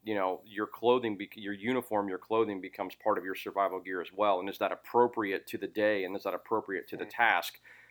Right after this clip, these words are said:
Speaker 1: Um, to include shoes, belts, um, are your pants quick drying? Are they cotton or are they wool or are they some, you know,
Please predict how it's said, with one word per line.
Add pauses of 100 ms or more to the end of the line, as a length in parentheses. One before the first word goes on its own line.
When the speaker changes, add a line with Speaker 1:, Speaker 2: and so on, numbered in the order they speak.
(140)
Speaker 1:
Um,
to
include (280)
shoes, (120)
belts, (120)
um,
are
your
pants
quick
drying?
Are
they
cotton
or
are
they
wool
or
are
they
some,
you
know,